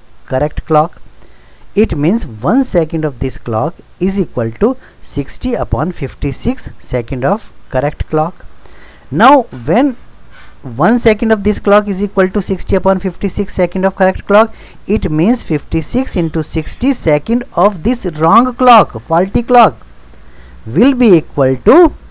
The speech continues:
fifty, five sixty into sixty multiplied by sixty upon fifty-six second of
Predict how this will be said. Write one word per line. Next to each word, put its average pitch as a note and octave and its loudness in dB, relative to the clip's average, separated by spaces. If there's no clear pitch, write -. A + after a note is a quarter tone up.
fifty, - -4
five C#3+ -2
sixty A3+ -4
into C3+ -2
sixty C3 -4
multiplied D3 -2
by C4+ 4
sixty - -4
upon A#2+ -4
fifty-six - -4
second A2 -8
of G#3+ -2